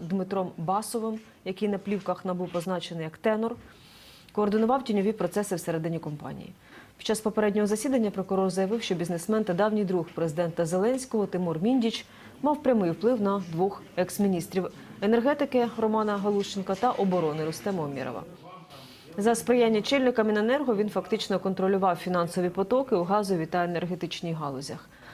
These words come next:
Сам міністр, як стверджує прокурор, отримував особисту вигоду, зокрема, підтримку бізнесмена на найвищому рівні. А також через свого екс-радника Моронюка мав доступ до схем легалізації коштів, здобутих злочинним шляхом.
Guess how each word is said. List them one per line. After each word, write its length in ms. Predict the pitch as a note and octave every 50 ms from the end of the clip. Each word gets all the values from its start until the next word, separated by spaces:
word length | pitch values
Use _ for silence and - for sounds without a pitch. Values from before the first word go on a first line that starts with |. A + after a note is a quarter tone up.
| - - -
Сам 260 | - - D4 E4 E4
міністр, 380 | D#4 D4 C#4 C#4 C4 C4+ - A#3
як 140 | A3+ A3+ -
стверджує 380 | - A3+ A3 G#3+ - G#3 G3
прокурор, 540 | F#3+ F#3+ F#3+ F#3 - G3 G3 G3 G3 F3+ -
отримував 560 | F3 E3+ - G#3+ B3 A#3+ A#3+ A3+ G#3+ G#3 -
особисту 540 | - A#3 - A#3 G#3 F3 F#3 F#3 - - F#3
вигоду, 340 | D3 C#3+ D3 D3+ D#3 D3+ D#3
зокрема, 420 | D3 E3 D#3+ - F#3 F#3+ G#3 A3 A3 - - - - - - - -
підтримку 500 | B3 B3 B3+ - G#3+ G3 D#3 D3 D3+ E3
бізнесмена 560 | D3 D#3+ D#3+ F#3 F#3+ F#3 - C#4 D4 C#4 A#3
на 140 | G3+ G#3 A3+
найвищому 540 | A3 F#3+ D#3 E3+ F3+ - - - D#3+ D3 C#3
рівні. 300 | C3 - - B2+ G#2+ - - - - - _ _ _ - - -
А 100 | G3+ G#3+
також 300 | C#4+ D4 C#4+ B3+ - -
через 260 | - A3 G#3+ G#3 -
свого 300 | G3+ G#3 G#3+ A#3 A3+ -
екс-радника 680 | G#3+ G#3 - - - G#3 G3 F3 D#3 E3 E3 E3 - E3
Моронюка 480 | E3+ E3+ F3+ F#3 G3+ G#3 G#3 D4+ D#4
мав 220 | D4 A#3+ G#3 F#3+ F#3
доступ 400 | F#3 A#3 B3 A#3 - - F#3 E3+
до 220 | E3 F#3 F3+ - -
схем 440 | - - - - A#3 B3+ C4 B3 - G3
легалізації 640 | F3 E3 F3 E3 E3 D#3 F3+ F3+ E3+ - - E3+
коштів, 460 | E3 - E3 D3+ D3+ - - D4+ D#4+ E4 D4 A#3
здобутих 480 | F#3 E3 F3 E3 F3 A#3 B3+ C#4+ C4+ A3+
злочинним 520 | F#3+ E3+ E3 - - F3+ G3 G3 G3 G3 - - - -
шляхом. 400 | - D#3+ D#3 - - - C3